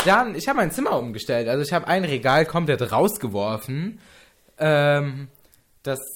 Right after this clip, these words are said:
steht jetzt im Flur und da steht so Krimskrams drin, weil, keine Ahnung, ich hab auch ganz viele Bücher aussortiert. Und, ähm, ja, finde ich eigentlich so ganz sexy, mein Zimmer. Und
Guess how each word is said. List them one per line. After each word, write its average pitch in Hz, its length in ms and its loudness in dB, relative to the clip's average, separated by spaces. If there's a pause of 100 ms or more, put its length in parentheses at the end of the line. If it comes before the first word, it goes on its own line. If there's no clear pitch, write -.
steht 165 300 -6
jetzt 160 160 -4
im 123 140 -8
Flur 175 680 -2
und 127 220 -8
da 110 220 0
steht 117 240 -8
so 113 100 -10
Krimskrams 123 800 -10
drin, 120 340 -8 (220)
weil, 110 180 -4
keine 110 240 -8
Ahnung, 101 240 -8
ich 101 100 -12
hab 120 120 -6
auch 117 80 -10
ganz 127 180 -8
viele 127 160 -8
Bücher 135 400 2
aussortiert. 127 840 -4 (680)
Und, 147 1120 2
ähm, 127 680 -4 (720)
ja, 127 360 2 (200)
finde 175 260 -6
ich - 200 -10
eigentlich 147 400 -8
so 143 180 -6
ganz 120 300 -6
sexy, 110 320 -10
mein 92 200 -10
Zimmer. 117 240 -8
Und 240 140 2